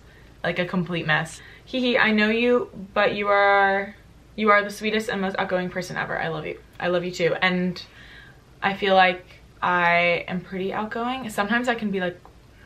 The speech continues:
oddly shy. No, I'm outgoing. I don't know. I feel like I make people uncomfortable with how, like, you know what I mean? I, I don't know if you do, whatever. That I annoy you sometimes. No, you don't. Don't say that.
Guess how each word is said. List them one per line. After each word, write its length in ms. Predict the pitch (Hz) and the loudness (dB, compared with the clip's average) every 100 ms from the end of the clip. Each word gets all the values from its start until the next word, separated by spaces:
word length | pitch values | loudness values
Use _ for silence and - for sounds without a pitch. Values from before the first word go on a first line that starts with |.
| - - - | -20 -20 -14
oddly 460 | - 175 170 180 165 - | -4 -2 0 -2 -4 -10
shy. 540 | - - 185 220 233 | -12 -2 2 2 0
No, 380 | 247 285 277 254 | 0 4 4 2
I'm 200 | 247 226 | 2 2
outgoing. 420 | 170 165 160 160 - | 2 2 -2 -2 -4
I 100 | 170 | -2
don't 120 | 180 | 0
know. 100 | 160 | 0
I 100 | 175 | 0
feel 140 | 196 | 2
like 120 | 262 | 2
I 60 | 262 | 2
make 180 | 220 196 | -2 -4
people 260 | 196 185 | -6 -4
uncomfortable 460 | 175 170 165 165 165 | -4 -4 -6 0 0
with 140 | 156 | 0
how, 180 | 160 160 | -4 -2
like, 340 | 160 156 - - - - - - - - - - - - - - - - - - - - - - - - | -2 -2 -6 -14 -20 -20 -20 -20 -20 -20 -20 -20 -20 -20 -20 -20 -20 -20 -20 -20 -20 -20 -20 -18 -16 -10
you 140 | 196 | -4
know 80 | 196 | -2
what 100 | 196 | 0
I 60 | 214 | 0
mean? 380 | 214 226 226 - - - | 0 0 -6 -12 -20 -12
I, 180 | - - | -6 -4
I 20 | |
don't 100 | 165 | -4
know 120 | 156 | -8
if 120 | 64 - | -10 -10
you 80 | |
do, 140 | - - | -8 -8
whatever. 400 | - - 60 - - - - - - - - | -8 -8 -10 -14 -20 -20 -20 -20 -20 -20 -4
That 140 | - 240 | 0 4
I 140 | 226 | 2
annoy 240 | 214 208 | 0 -4
you 100 | 208 | -6
sometimes. 480 | 202 190 175 165 160 - | -6 -6 -4 -4 -6 -4
No, 240 | 196 247 | 2 4
you 160 | 311 330 | 4 4
don't. 440 | 285 - - - - - - | 4 2 -2 -12 -20 -20 -4
Don't 180 | 208 | -4
say 160 | 214 170 | -2 -4
that. 300 | 127 71 - | -4 -6 -10